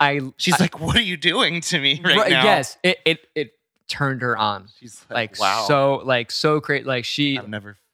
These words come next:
Speaker 2: yeah.
Speaker 1: Yeah, like, I just, like, hip, hip tossed her, like, hip
Speaker 2: Yeah.
Speaker 1: throw, just, but let her down gen-, like, I
Speaker 2: She,
Speaker 1: didn't,
Speaker 2: she
Speaker 1: I didn't
Speaker 2: felt your
Speaker 1: smack her,
Speaker 2: power.
Speaker 1: yeah, I didn't smack her with the earth, but it was just like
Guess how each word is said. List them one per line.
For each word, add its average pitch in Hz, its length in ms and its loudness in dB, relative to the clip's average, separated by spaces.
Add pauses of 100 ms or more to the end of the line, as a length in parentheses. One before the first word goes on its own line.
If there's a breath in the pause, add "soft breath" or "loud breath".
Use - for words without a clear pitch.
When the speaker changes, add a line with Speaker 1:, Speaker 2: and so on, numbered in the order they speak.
(140)
Speaker 2:
yeah. 101 260 -18
Speaker 1:
Yeah, 151 260 6
like, 120 140 0
I 123 80 2
just, 127 240 -6
like, 113 220 -2 (240)
hip, - 220 -4 (260)
hip 143 180 -2
tossed 104 280 -4
her, 92 100 -12
like, 92 140 -14
hip 123 140 -8
Speaker 2:
Yeah. 98 60 -14
Speaker 1:
throw, 101 200 -6
just, - 320 -12
but 113 160 -2 (260)
let 175 240 4
her 202 60 4
down 185 200 4
gen-, 170 140 4
like, 160 100 2
I 190 120 8
Speaker 2:
She, 208 60 2
Speaker 1:
didn't, 127 100 0 (100)
Speaker 2:
she - 140 4
Speaker 1:
I 202 40 8
didn't 226 120 4
Speaker 2:
felt 123 140 4
your 123 100 4
Speaker 1:
smack 175 240 6
her, - 40 2
Speaker 2:
power. - 140 2
Speaker 1:
yeah, 156 200 4
I 156 80 4
didn't 170 140 -4
smack 147 380 0
her 147 100 -4
with 127 160 -8
the 113 140 -6
earth, 120 160 -2 (300)
but 147 120 2
it 151 60 4
was 139 140 -2
just 143 220 -2
like 113 300 2